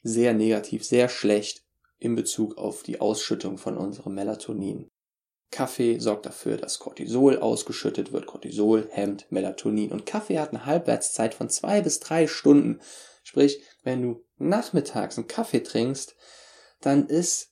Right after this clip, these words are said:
ungefähr ein Viertel davon immer noch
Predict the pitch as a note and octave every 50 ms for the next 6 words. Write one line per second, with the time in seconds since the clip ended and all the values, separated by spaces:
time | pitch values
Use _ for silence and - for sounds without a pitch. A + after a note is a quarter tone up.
0 | _ _ - D3+ D#3+ F3 E3 D#3+ - - D3+ C#3 C#3 - - - - G#3+ A#3+ C4
1 | - F3+ C#3 B2+ A#2+ - - - A#2+ B2 B2+ - - _ - F#3 F#3+ G3+ F#3 D#3
2 | C3+ C3 C3 D3+ D#3+ - - -